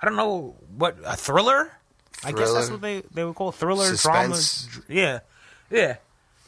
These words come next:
Speaker 1: No, it wa-, it wasn't horror, like people popping out and you, you getting scared. The, the first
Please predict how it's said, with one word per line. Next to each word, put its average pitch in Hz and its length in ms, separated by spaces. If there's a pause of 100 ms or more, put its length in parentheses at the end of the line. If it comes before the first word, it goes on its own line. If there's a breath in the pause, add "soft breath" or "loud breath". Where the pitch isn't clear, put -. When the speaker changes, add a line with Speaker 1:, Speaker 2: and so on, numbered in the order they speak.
(120)
Speaker 1:
No, 190 320
it 196 40
wa-, 233 180
it 214 60
wasn't 233 280
horror, 170 360
like 147 240
people 185 280
popping 160 420
out 156 220
and 143 160
you, 156 100 (460 loud breath)
you 160 180
getting 156 260
scared. 127 360 (280 loud breath)
The, 170 240
the 175 140
first - 560